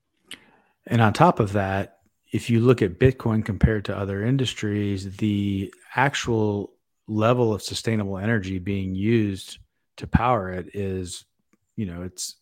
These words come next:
estimated to be over fifty percent, maybe more like sixty percent, um, sustainable energy. And there's no other industry that's using that much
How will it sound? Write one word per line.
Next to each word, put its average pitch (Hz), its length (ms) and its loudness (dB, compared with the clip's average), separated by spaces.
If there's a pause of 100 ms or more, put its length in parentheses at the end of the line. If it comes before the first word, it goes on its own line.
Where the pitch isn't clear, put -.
(120)
estimated 104 440 -4
to 92 60 -8
be 95 180 -4
over 110 300 2
fifty 98 260 -8
percent, 95 420 -8
maybe 95 280 -6
more 95 200 -4
like 87 200 -8
sixty - 340 -2
percent, 92 480 -8 (440)
um, 92 260 -6
sustainable 104 640 -4
energy. 95 640 -2 (500)
And 98 680 -2 (840)
there's 117 240 4
no 135 200 8
other 107 220 4
industry 92 460 -4
that's 90 260 -6
using 98 340 -2
that 92 200 -6
much 90 460 -10